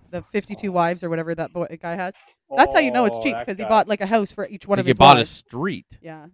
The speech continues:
Speaker 1: yeah, exactly. It's
Speaker 2: Yeah.
Speaker 1: not, it's not, <laughs> normal people can't just do that.
Speaker 3: Polygamy
Speaker 2: You
Speaker 3: Avenue.
Speaker 2: can actually get it, yeah, you can get a decent house in Vegas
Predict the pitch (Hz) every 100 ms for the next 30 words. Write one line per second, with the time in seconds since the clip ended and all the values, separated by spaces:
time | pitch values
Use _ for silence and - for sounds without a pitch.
0 | _ 180 143 160 175 160 151 139 139 -
1 | 113 143 180 - _ 185 202 185 202 202
2 | - 262 - - 208 220 233 - 202 196
3 | 185 165 165 170 175 208 196 180 185 180
4 | 190 180 170 170 185 165 - - 127 165
5 | 151 160 139 131 135 113 131 185 214 202
6 | 135 165 - 147 151 131 113 131 131 123
7 | - _